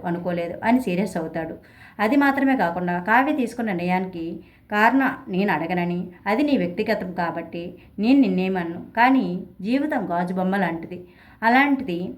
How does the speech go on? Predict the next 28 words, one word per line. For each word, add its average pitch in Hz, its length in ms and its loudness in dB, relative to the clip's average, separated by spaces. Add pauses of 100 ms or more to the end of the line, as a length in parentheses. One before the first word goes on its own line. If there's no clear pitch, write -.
(240)
నువ్వు 254 280 0
ఒక్కసారి 220 640 2
చేజారావంటే 180 920 0 (300)
అది 220 400 2
ముక్కలైపోతుంది" 214 880 0
అని 269 240 0
హెచ్చరిస్తారు 175 920 -4
సీతారామయ్య 180 540 0
గారు. 175 460 -8 (640)
తన 220 140 4
నిర్ణయం 240 360 2
తప్పేనని 185 760 -2
స్పష్టం 214 320 -4
చేస్తుంది 185 440 -2
కావ్య. 170 380 -4 (320)
కానీ 269 540 2
అసలు 247 240 0
విషయం, 214 500 -2
తాను 233 200 4
ఇలా 202 140 0
ప్రెగ్నెంట్ 190 440 -2
అనేసి 185 320 -4
విషయం 170 520 -8 (260)
మాత్రం 185 600 0
సీతారామయ్య 202 500 2
గారికి 196 300 -2
చెప్పదు. 180 340 -10 (520)
అక్కడ 233 600 2